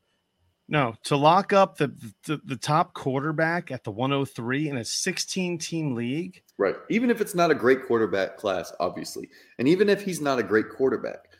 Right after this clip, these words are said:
Speaker 2: just having a quarterback body is key.
Speaker 1: He's a first round quarterback, you know?
Speaker 2: Yeah.
Speaker 1: Can't
Speaker 2: And
Speaker 1: knock
Speaker 2: so
Speaker 1: it.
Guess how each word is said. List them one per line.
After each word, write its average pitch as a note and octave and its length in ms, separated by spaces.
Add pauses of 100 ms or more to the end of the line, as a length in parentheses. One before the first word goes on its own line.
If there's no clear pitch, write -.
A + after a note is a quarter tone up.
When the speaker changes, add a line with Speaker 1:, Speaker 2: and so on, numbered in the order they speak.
(200)
Speaker 2:
just E3+ 260
having D#3 480
a F#2+ 60
quarterback B2+ 800
body C3 480 (920)
is A2 200
key. - 420 (400)
Speaker 1:
He's E3 180
a F3+ 40
first D#3 380
round E3+ 320
quarterback, B3 560 (240)
you B2 140
know? D3 260
Speaker 2:
Yeah. A2+ 140 (720)
Speaker 1:
Can't E3 140
Speaker 2:
And E3 80
Speaker 1:
knock F#3+ 280
Speaker 2:
so - 60
Speaker 1:
it. A2+ 80